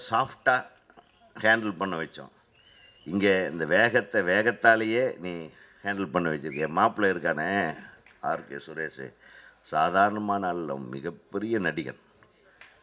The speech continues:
மிகப்பெரிய நடிகன்.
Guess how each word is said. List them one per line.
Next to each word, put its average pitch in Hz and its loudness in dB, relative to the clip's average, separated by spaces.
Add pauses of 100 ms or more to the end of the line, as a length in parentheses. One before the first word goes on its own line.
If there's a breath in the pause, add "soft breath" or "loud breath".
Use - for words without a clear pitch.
(1300)
மிகப்பெரிய 147 2
நடிகன். 85 -2